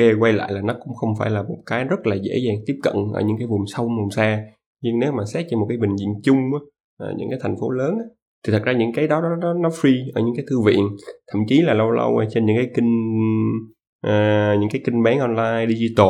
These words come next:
á, ví dụ Amazon họ cũng hay có một cái, những cái chương trình mà free những cái đầu sách classic. Thì nếu mình tận dụng được cái kho tàng, cái library đó, thì em nghĩ là nó,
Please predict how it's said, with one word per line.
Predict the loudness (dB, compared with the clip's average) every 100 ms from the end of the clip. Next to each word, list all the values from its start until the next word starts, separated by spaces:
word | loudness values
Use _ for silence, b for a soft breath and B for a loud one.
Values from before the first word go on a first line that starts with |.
| 6
á, | 0 -2 -14 _ _
ví | 0
dụ |
Amazon | 0 2 2 4 4 4
họ | 0 -4
cũng | -6
hay | -2 -2 -2
có | -2 -2
một | -2 -4
cái, | -2
những | -2
cái | -2 -2
chương | -2
trình | 0 -2
mà | -4
free | 2 8 8 8
những | 2
cái | -2
đầu | -2
sách | -2 -4 -4
classic. | -4 0 -2 -2 -14 _ _ _ _ _ _ 2
Thì | 4 6 2 -2 -10 _
nếu | 4 6
mình | 4 4
tận | 4 6
dụng | 6 4
được | 0
cái | -2
kho | -4 -4 0
tàng, | 0 0 -2 -4
cái | -2
library | 0 2 4 4 4
đó, | 0 -4 -14 _ _ 2
thì |
em | 6
nghĩ | 6
là | 6 2
nó, | 2